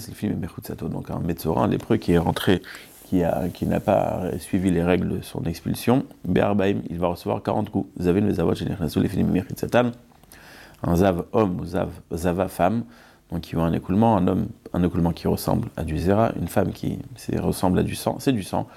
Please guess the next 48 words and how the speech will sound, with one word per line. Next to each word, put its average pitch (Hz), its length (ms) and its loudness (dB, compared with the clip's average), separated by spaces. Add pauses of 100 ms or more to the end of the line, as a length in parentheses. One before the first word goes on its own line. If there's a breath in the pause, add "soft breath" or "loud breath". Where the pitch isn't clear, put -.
(220 loud breath)
mais 90 120 2
un 85 100 2
sang 98 200 0
de 82 120 -2
zava. 90 320 -2 (640)
Be'arbaim. 92 540 2 (720 loud breath)
Ils 98 140 4
ont 120 80 4
quarante, 117 380 2
ils, 98 240 2
eux 117 220 0
aussi 110 240 2
auront 107 220 4
quarante 101 320 -2
coups. - 260 -6
Tmemet 110 320 4
mutar 92 240 -4
lekanes 85 280 -4 (120)
lemachane - 300 -8
levia. 101 340 0 (460 loud breath)
Quelqu'un 107 280 4
qui - 140 -2
est 92 40 6
impur 90 340 4
par 85 120 -2
son - 160 -2
contact 95 420 0
avec 87 260 2
un - 60 2
mort, 95 180 2
il 87 80 0
a - 20 2
le 87 60 0
droit 95 120 2
de 90 100 0
rentrer 87 440 -2 (400 loud breath)
dans 95 120 2
le 98 120 4
machane 95 400 2
numéro 90 360 4
deux, 92 100 4
le 87 80 2
machane - 360 -4
levia. 104 280 2 (340)
Velo 147 160 2
tmemet 107 260 2
bilvad 82 340 -4
amru. 78 220 -6